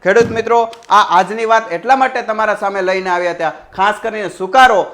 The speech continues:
અને શરૂઆતની અંદર જ્યારે ગ્રોથ કરાવવાની વાત હોય તો આ બંનેની માહિતી તમારા સમક્ષ અમે આજની તારીખે લઈને આવ્યા હતા. ખેડૂત મિત્રો, અમારી YouTube ચેનલ ખેતીની વાતને સબસ્ક્રાઇબ કરી દેજો, લાઈક આપી દેજો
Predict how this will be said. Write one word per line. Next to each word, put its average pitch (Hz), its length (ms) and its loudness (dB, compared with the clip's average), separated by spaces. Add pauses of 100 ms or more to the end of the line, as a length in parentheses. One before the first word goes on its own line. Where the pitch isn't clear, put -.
(120)
અને 190 160 -4
શરૂઆતની 240 580 0
અંદર 220 200 -4
જ્યારે 202 300 0
ગ્રોથ 202 320 -2
કરાવવાની 185 440 0
વાત 180 240 0
હોય 226 240 4
તો - 300 -8
આ 180 160 4
બંનેની 202 440 -4
માહિતી 196 400 -4
તમારા 185 340 -4
સમક્ષ 185 360 -8
અમે 180 160 -6
આજની 175 300 -2
તારીખે 175 380 -4
લઈને 165 220 -4
આવ્યા 226 320 2
હતા. 175 240 -2 (280)
ખેડૂત 226 220 2
મિત્રો, 185 520 -8
અમારી 208 300 0
YouTube 214 320 -4
ચેનલ 202 260 -4
ખેતીની 190 400 -8
વાતને 180 360 -4
સબસ્ક્રાઇબ 202 400 -2
કરી 214 200 -6
દેજો, 220 340 -4 (220)
લાઈક 196 380 2
આપી 190 220 0
દેજો 143 320 -4